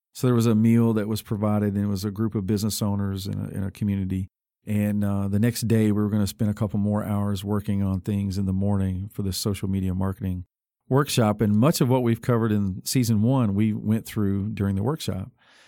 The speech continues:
But at the very beginning of the workshop, you know, we were going around the room, and I was asking participants, business owners,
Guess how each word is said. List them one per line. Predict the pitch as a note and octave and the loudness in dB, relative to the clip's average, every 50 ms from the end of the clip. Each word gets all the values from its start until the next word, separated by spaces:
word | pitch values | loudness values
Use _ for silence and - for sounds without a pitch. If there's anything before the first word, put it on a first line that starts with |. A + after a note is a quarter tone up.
| _ _ _ _ _ _ _ | _ _ _ _ _ _ _
But | - C3+ | -2 0
at | B2 | 2
the | C3+ | 2
very | A2+ G#2+ C#3+ F#3 A3 G#3+ | 4 4 4 4 4 4
beginning | F3+ D#3+ B2 G#2+ B2+ C3+ C#3+ C3+ | 4 2 4 4 4 4 6 4
of | B2 | 4
the | A2 | 4
workshop, | G2+ G2 G2 F#2 - - - F#2+ F2+ F2+ F2+ - _ _ _ _ _ _ _ _ _ _ _ _ | 2 0 -2 -4 -6 -8 -8 -8 -8 -8 -10 -14 _ _ _ _ _ _ _ _ _ _ _ _
you | - A2+ | -2 0
know, | A2 G#2+ G#2+ G#2 | 2 2 2 2
we | G#2 A#2 A#2 | 2 2 2
were | A2 G#2 | 2 2
going | G2+ B2 C#3 D#3 D3+ | 2 2 2 2 2
around | C3+ C3 B2+ A#2 | 2 2 2 2
the | A2+ | 2
room, | G2+ G#2+ A2 A2 A2 G#2+ G#2 | 2 2 2 2 2 2 2
and | G2+ | 2
I | G2 | 0
was | G2 F#2 G#2 | 0 0 0
asking | A2 A2+ A#2 A#2+ - A#2 G#2+ | 0 0 0 0 -2 -2 -2
participants, | - A2 F#2+ - A2+ G2+ - - - - G#2 F#2+ F2+ - - | -2 -4 -2 -2 -2 -2 -2 -4 -4 -4 -2 -2 -2 -2 -2
business | G2 G#2 G2 G#2 G2 - - | 0 0 0 0 0 0 0
owners, | G2 F#2+ F#2 F#2+ F#2 F2+ - | 0 0 0 0 -2 -4 -6